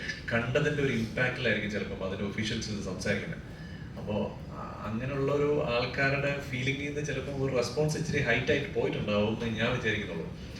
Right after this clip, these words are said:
കാരണം അവരുടെ വിഷയങ്ങൾ എന്ന് പറയുന്നത് നമ്പറാണ്. നമ്മളുടെ വിഷയം ക്രിയേറ്റീവ് പോയിന്റും മെന്റൽ സാറ്റിസ്ഫാക്ഷനും ഒക്കെയാണ്.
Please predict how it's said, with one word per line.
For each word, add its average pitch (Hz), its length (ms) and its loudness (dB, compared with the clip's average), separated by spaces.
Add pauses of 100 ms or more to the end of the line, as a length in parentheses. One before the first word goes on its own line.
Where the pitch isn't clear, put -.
(360)
കാരണം 107 300 -2 (140)
അവരുടെ 143 720 4 (160)
വിഷയങ്ങൾ 131 440 -2
എന്ന് 139 120 -4
പറയുന്നത് 123 760 -2
നമ്പറാണ്. 104 640 -2 (240)
നമ്മളുടെ 107 360 -2
വിഷയം 117 280 0 (260)
ക്രിയേറ്റീവ് 113 420 0
പോയിന്റും 107 380 -2
മെന്റൽ 104 240 -2
സാറ്റിസ്ഫാക്ഷനും 104 640 0
ഒക്കെയാണ്. - 280 -6